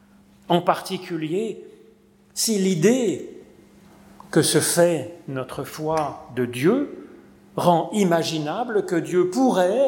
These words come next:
être source de mort ou de mal ou de souffrance ou de malheur. D'où l'importance d'avoir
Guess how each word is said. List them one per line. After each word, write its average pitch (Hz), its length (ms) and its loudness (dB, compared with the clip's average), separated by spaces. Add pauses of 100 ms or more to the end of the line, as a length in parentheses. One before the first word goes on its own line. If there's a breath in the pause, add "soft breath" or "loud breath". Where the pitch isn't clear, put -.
(120)
être - 260 -14
source - 520 -6
de 143 180 -4
mort 175 640 -2
ou 170 120 0
de 147 100 0
mal 185 520 -2
ou 147 80 2
de 143 120 -4
souffrance 180 640 -6
ou 170 80 0
de 185 80 2
malheur. 220 480 0 (760 soft breath)
D'où 185 480 2
l'importance 156 1080 0
d'avoir 147 680 -4